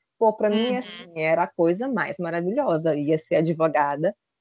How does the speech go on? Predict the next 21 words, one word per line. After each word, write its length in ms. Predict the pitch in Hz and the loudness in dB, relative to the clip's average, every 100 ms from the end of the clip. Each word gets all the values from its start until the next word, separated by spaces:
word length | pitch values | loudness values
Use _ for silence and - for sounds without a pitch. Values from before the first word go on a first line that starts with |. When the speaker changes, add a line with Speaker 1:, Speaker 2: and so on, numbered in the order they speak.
| _ _ | _ _
Speaker 1:
de 140 | 214 240 | 4 6
uma 140 | 440 | 6
multinacional 840 | 196 165 190 190 285 403 220 262 339 | 2 -4 -4 -4 -4 0 0 2 -2
e 40 | |
eu 100 | 403 | -6
tinha 180 | - 427 | -6 -4
Speaker 2:
Oh. 280 | 370 370 - | 0 2 4
Speaker 1:
acabado 320 | 339 233 311 - | 4 2 -2 -12
de 140 | - | -6
pegar 300 | - 214 175 | 0 4 4
a 100 | 165 | 6
O 40 | 185 | 6
A 100 | 226 | 4
B. 320 | 202 196 226 | 2 2 2
Então, 420 | 185 185 165 165 | 0 -2 -4 -4
assim, 420 | 175 - 190 156 - _ _ _ _ _ _ | -6 -6 -6 -6 -10 _ _ _ _ _ _
Speaker 2:
Teve 220 | 233 226 | 4 6
Speaker 1:
eu 60 | 226 | 8
Speaker 2:
moral, 320 | 294 277 214 | 8 8 6
Speaker 1:
criei 120 | 254 - | 2 0
Speaker 2:
teve 220 | 220 | -2